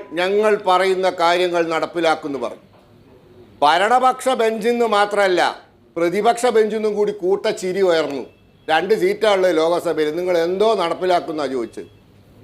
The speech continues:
മുന്നൂറ്റി എഴുപതാം വകുപ്പ് ഞങ്ങൾ റദ്ദാക്കുമെന്ന് പറഞ്ഞു. ഞങ്ങൾക്ക് ലോകസഭയിൽ ഭൂരിപക്ഷമായി രാജ്യസഭയിലും ഏതാണ്ട് മാനേജ് ചെയ്യാൻ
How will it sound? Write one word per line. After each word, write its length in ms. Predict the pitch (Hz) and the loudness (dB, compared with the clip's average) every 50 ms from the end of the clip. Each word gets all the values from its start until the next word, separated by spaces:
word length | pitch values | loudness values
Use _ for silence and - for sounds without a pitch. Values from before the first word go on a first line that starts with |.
| - - | -8 -4
മുന്നൂറ്റി 460 | 185 190 202 208 208 214 208 208 202 | -2 0 0 2 2 2 2 2 2
എഴുപതാം 500 | 202 202 208 208 208 202 208 202 196 190 | 2 4 4 4 2 2 0 0 0 0
വകുപ്പ് 500 | 185 185 185 185 202 202 - 208 208 202 | 0 0 0 0 -2 -4 -2 -2 -2 0
ഞങ്ങൾ 340 | 185 185 190 196 190 190 185 | 0 -2 -2 -2 0 2 2
റദ്ദാക്കുമെന്ന് 680 | 175 175 175 170 160 202 196 196 196 190 190 185 180 170 - | 2 2 0 0 0 0 0 0 0 -2 -4 -4 -4 -2 0
പറഞ്ഞു. 400 | 160 156 156 160 165 165 156 127 - - - - - - - - - - - - - - - - - | 0 0 0 0 -2 -2 -4 -4 -6 -10 -16 -18 -20 -20 -20 -20 -20 -20 -20 -20 -20 -20 -14 -4 0
ഞങ്ങൾക്ക് 640 | 160 175 190 202 208 208 202 202 196 196 175 170 160 | 0 2 2 2 2 2 0 0 0 -2 -2 -2 0
ലോകസഭയിൽ 880 | 160 160 165 190 214 202 226 220 190 214 202 180 202 202 196 190 185 180 | 2 2 4 4 2 2 -2 -2 -2 -2 -2 0 0 0 0 0 0 -2
ഭൂരിപക്ഷമായി 920 | 156 160 175 185 196 202 202 196 202 - 190 180 180 175 185 185 185 180 | -2 0 0 0 2 0 0 -2 -2 -2 -4 -2 0 2 2 2 2 2
രാജ്യസഭയിലും 920 | 170 165 170 190 175 185 220 - 208 196 180 190 190 190 190 185 175 165 | 2 2 2 2 0 -2 -4 -2 -2 -4 -2 -2 -2 -2 -2 -2 -2 -2
ഏതാണ്ട് 500 | 160 170 180 180 196 196 196 190 190 175 | 0 0 0 2 2 2 2 2 0 -2
മാനേജ് 420 | 170 165 160 165 175 190 196 196 165 | -2 -2 -2 -2 -2 -2 -2 -2 -2
ചെയ്യാൻ 280 | 170 180 180 175 170 | 0 0 0 0 -2